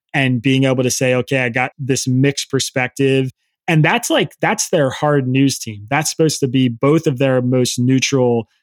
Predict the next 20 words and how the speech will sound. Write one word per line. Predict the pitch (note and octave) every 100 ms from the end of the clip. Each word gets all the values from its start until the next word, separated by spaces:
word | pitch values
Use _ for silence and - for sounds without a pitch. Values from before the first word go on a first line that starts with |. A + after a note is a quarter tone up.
| _ _
take | - C#3 C3+ B2+ -
on | B2 A#2+
this | A#2 - -
issue. | C3+ - A#2 A2+ D#3 - _ _ _ _
People | F3+ E3 F3+
are | F3+
biased. | C#3 C3 C#3+ D3+ D3 C#3+ -
People's | - D3+ C#3 C3
sourcing | - D3 D3 D3+ C#3+
is | C3
biased. | - C3+ C#3 C#3 C3 -
Story | - D3 D3
selection | - D3 C3+ C#3
is | B2+
biased. | C3+ C3 C3+ B2+ -
Language | C#3 C#3 D3 C#3
choices | - C#3 C3 C3 B2
are | A#2+
biased. | A#2+ B2 B2 B2 - _ _ -
So | - F#3+ D#3+